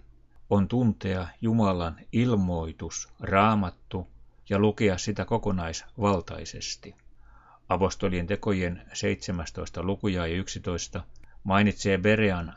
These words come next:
juutalaiset, jotka ottivat sanan vastaan hyvin halukkaasti ja tutkivat joka päivä kirjoituksia, oliko asia niin. Tämähän on monelle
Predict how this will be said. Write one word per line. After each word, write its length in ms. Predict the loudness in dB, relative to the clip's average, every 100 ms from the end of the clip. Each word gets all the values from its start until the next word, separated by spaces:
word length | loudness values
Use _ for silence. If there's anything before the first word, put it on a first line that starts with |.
| -6
juutalaiset, 960 | -2 0 0 0 0 0 0 -2 -4 -4 -6 -4 -6 -6
jotka 280 | -4 -2 2
ottivat 420 | 2 2 0 0
sanan 320 | 0 2 2 2
vastaan 520 | -2 -2 -6 -4 -4
hyvin 260 | -2 -2
halukkaasti 800 | -2 0 0 -2 -6 -6 -6 -8 -8 -10 -12 -12 -14 -10
ja 100 | -8
tutkivat 560 | 0 0 2 -2 -2 0
joka 280 | 0 2 -2
päivä 260 | -2 -4
kirjoituksia, 800 | -4 -2 -2 -2 -4 -8 -6 -4 -2
oliko 500 | 2 2 2 -2 -2
asia 340 | -4 -4 -4
niin. 400 | -2 -4 -6 -12 _ -20 -18 -16 -14 -12 -2
Tämähän 380 | 0 2 2 2
on 80 |
monelle 520 | 4 2 0 -2 -4